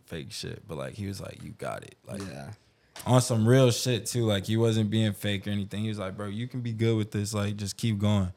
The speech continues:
Speaker 2: Mm-hmm.
Speaker 1: So I just, I just kept going.
Speaker 2: Yeah. Well,
Speaker 1: Yeah.
Speaker 2: what, what made you, like, obviously, you know, it,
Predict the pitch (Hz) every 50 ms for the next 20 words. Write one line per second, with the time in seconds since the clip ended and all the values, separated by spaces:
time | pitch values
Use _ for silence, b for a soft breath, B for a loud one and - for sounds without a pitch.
0 | _ - 110 113 110 107 98 95 95 95 98 101 95 98 95 90 90 - - -
1 | - - 95 101 101 90 - - 101 95 90 90 92 92 92 87 85 87 - _
2 | 110 107 110 107 101 101 101 101 _ _ _ _ _ _ _ _ _ _ _ _
3 | _ _ _ _ _ - 110 117 - 95 92 90 123 127 113 - - 117 120 135
4 | 143 139 135 131 135 135 139 139 135 123 131 135 131 127 123 120 117 113 123 -
5 | - - 113 104 104 101 - - - _ - - 127 135 131 135 131 - - -
6 | 120 117 113 110 110 107 104 110 110 110 107 104 104 107 - b b b b b
7 | b b b _ _ - - - - - -